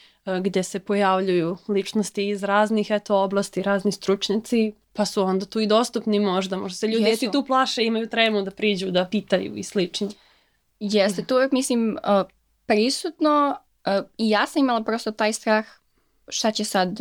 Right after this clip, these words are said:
Speaker 2: meni neko da odgovori, što bi neko uopšte razgovarao sa mnom, ali na kraju dana svi smo mi ljudi, apsolutno, i oni su nekad bili srednjoškolci, koliko god možda se njima to činilo sad daleko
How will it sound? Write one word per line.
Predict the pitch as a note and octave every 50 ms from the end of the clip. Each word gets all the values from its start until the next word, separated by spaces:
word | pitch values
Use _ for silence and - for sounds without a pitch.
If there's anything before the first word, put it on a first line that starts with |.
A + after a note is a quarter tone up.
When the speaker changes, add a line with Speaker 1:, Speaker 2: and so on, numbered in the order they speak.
| F3+ -
Speaker 2:
meni | G3+ G3+ F#3 F3+ F3+
neko | F3+ F3 F3 F3+ - G#3+
da | G3 -
odgovori, | F3 F3+ F#3 F3+ F3+ F3+ G#3
što | - - C4
bi | A#3 B3+
neko | A#3+ A#3 A#3 - A#3+
uopšte | A3 - - A#3
razgovarao | G#3+ G#3+ G3+ G3 G3+ G3+ G3 G3 F#3+ G3
sa | G#3 - - F#3+ F#3+
mnom, | G3 G#3+ B3 C#4 C#4 - - - - - _ _ _ _ -
ali | G3+ G#3 G3+ G3 G3 E3+ - _ _ _ _ _ -
na | - G3 G3
kraju | - - A#3
dana | A#3 A#3+ A#3+
svi | A#3+ - - A3
smo | - - G3+
mi | G3 G3 G3 F#3
ljudi, | F3+ F3 E3+ E3 - D3 C3+ F#2
apsolutno, | - - - - G3+ G3+ G3+ - G3+ F#3+
i | F#3+ F#3 - -
oni | G3 G#3 G#3+ A#3+
su | A#3 - - A#3+
nekad | A#3 G#3+ G#3+ B3 G#3
bili | F#3+ G#3 G3+ G3+ G3+
srednjoškolci, | - - G#3 F#3 F#3+ G3 - - - G3 F3+ G3 G3+ - A#3+
koliko | A3 - G#3+ G3+ G#3 - G#3
god | G3 G3+ F#3+ F#3
možda | F#3+ F#3 F#3+ F#3+ - F#3 F3+ G3
se | - -
njima | F#3+ G3 F#3+ G3
to | G3+ A3+ A3
činilo | - - A#3 G#3 G3+ G3 G3+
sad | G#3 - A3 G3+
daleko | F3+ G3 F#3+ F#3 F#3 G3+ - - B3 B3 D4